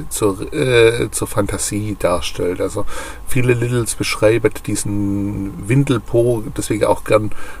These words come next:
sehr stark aufgepolstert. Also es ist nicht diese klassische Erwachsenenwindel, äh, die dafür ausgelegt ist, eher, ähm, dezent zu sein, sondern hier wirklich einen, ähm,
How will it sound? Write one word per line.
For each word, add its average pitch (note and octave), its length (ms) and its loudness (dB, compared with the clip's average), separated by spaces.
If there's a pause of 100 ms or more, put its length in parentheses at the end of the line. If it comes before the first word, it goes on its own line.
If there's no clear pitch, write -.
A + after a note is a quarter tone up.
(180)
sehr A2 340 2
stark A#2 400 4
aufgepolstert. - 760 2
Also G#2+ 180 0
es F#2+ 60 -2
ist G2 60 -4
nicht - 440 -4
diese - 300 -4
klassische - 420 0
Erwachsenenwindel, A2 960 0 (640)
äh, G2+ 260 2
die G2+ 240 0
dafür G2 380 2
ausgelegt G2+ 480 2
ist, - 360 -6
eher, F#2 720 0
ähm, F#2 440 -4
dezent A2 420 0
zu D3 120 -2
sein, B2 360 0
sondern G#2+ 400 0 (320)
hier G#2+ 340 2
wirklich G#2+ 460 0
einen, F#2+ 540 -2
ähm, G2 560 -4